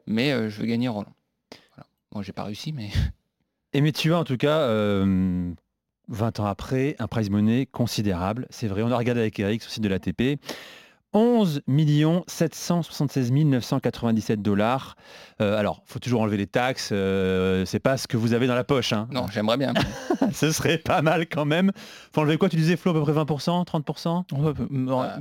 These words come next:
Speaker 3: aux États-Unis, vous pouvez enlever plus de trente, mais,
Speaker 2: Ah oui.
Speaker 3: euh, surtout à Indian Wells et Miami en ce moment. Enfin, pas Miami,
Speaker 1: Quand
Speaker 3: non,
Speaker 1: t'es
Speaker 3: mais
Speaker 1: résident français, t'enlèves grosso modo un peu plus de cinquante pour cent et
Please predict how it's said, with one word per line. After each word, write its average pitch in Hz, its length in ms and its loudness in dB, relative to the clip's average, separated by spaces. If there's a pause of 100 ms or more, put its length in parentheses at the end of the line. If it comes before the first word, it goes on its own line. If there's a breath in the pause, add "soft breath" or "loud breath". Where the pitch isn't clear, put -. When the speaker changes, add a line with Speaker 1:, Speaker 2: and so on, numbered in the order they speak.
(160)
Speaker 3:
aux 170 100 2
États-Unis, 156 480 4
vous 190 100 2
pouvez 151 180 2
enlever 143 240 2
plus 156 160 -2
de - 100 -10
trente, - 400 -4
mais, 135 120 2
Speaker 2:
Ah 190 80 2
oui. 262 140 2
Speaker 3:
euh, 127 140 0
surtout 156 260 2
à 180 40 4
Indian 151 300 4
Wells 165 280 2
et 147 60 2
Miami 135 300 2
en 143 80 0
ce - 140 -6
moment. 139 300 0
Enfin, 123 240 -2
pas 120 120 -2
Miami, 120 300 0
Speaker 1:
Quand 131 100 4
Speaker 3:
non, 175 60 4
Speaker 1:
t'es 131 100 4
Speaker 3:
mais 123 60 0
Speaker 1:
résident 131 320 2
français, 135 340 -2
t'enlèves 113 300 -2
grosso 113 420 -4
modo 113 360 -2
un 110 80 -4
peu 110 100 -10
plus - 160 -10
de - 60 -10
cinquante 113 280 -6
pour - 180 -12
cent 117 260 -8
et - 300 -14